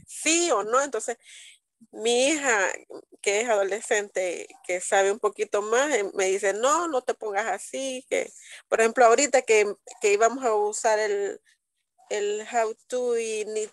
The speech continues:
to, y yo, o sea, quería algo específico, ¿verdad? ¿Cuándo lo iba a usar? Y, o sea, ya entendí que no, es, es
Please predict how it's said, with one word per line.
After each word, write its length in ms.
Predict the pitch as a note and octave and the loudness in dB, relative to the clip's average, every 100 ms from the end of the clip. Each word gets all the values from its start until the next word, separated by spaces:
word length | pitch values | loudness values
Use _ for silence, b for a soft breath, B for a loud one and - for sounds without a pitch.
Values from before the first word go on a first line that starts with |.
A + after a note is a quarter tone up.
| - | -6
to, 300 | C4 D4+ D4+ | -2 0 2
y 320 | A#3+ G3 F3 | 2 2 0
yo, 280 | G3+ G3 E3+ _ _ _ _ _ | 0 0 -2 _ _ _ _ _
o 60 | - | -8
sea, 200 | - F3+ _ | -4 -4 _
quería 340 | - F3+ G3 A#3+ | -4 0 4 4
algo 160 | D4+ | 4
específico, 760 | F4 - C#4 - E4 E4 - F#3+ | 2 2 0 2 0 -2 -2 0
¿verdad? 280 | F3+ G#3+ G#3+ | 2 2 2
¿Cuándo 360 | A#3+ B3+ B3 A3 | 2 2 0 -2
lo 100 | G3 | -2
iba 120 | F3+ | -4
a 40 | |
usar? 420 | E3 - G#3+ A3 G3+ | -6 -8 -4 -2 -4
Y, 220 | E3+ - _ _ b b b | -8 -16 _ _ b b b
o 40 | |
sea, 140 | - A3+ | -4 0
ya 120 | G#3 | 2
entendí 420 | A3+ C4 A#3 A#3+ | 0 -2 -2 -4
que 180 | - G#3+ | -4 -4
no, 240 | G#3+ A3 | -2 0
es, 140 | F3+ G3+ | 0 -2
es 500 | A3 - A3 A#3 G#3 | -6 -8 -6 -8 -8